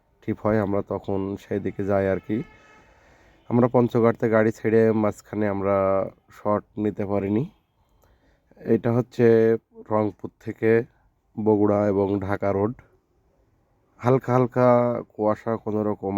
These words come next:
আছে। আর আমাদের ড্রাইভার ভাইদের প্রতি অনুরোধ থাকবে, ভাই, যে এখন বর্তমান কঠিন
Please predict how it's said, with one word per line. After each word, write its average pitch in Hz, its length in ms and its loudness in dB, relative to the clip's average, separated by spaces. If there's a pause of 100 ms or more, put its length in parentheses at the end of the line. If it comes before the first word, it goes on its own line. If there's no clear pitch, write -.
আছে। 120 220 -8 (880)
আর 107 320 2 (500)
আমাদের 113 280 2 (100)
ড্রাইভার 110 420 2 (380)
ভাইদের 107 360 0
প্রতি 107 220 -8 (100)
অনুরোধ 104 320 -2
থাকবে, 110 240 -6 (100)
ভাই, 104 160 0 (120)
যে 113 80 -6 (120)
এখন - 180 -8 (140)
বর্তমান 101 520 -2 (260)
কঠিন 104 380 -4